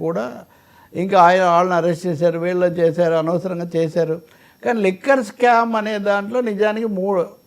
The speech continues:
అధికారంలోకి వచ్చిన మూడు నెలల్లోనే జగన్ను లోపలేయాలని వీళ్ళు మొదట భావించారు.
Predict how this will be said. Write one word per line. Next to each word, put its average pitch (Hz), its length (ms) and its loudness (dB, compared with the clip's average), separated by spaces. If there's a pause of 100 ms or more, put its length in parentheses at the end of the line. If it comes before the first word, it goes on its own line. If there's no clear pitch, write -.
(120)
అధికారంలోకి 220 680 2
వచ్చిన 214 220 -4 (100)
మూడు 185 240 -4
నెలల్లోనే 208 580 0 (840)
జగన్ను 214 300 2 (100)
లోపలేయాలని 208 760 4
వీళ్ళు 202 240 0
మొదట 190 200 -4 (140)
భావించారు. 165 560 0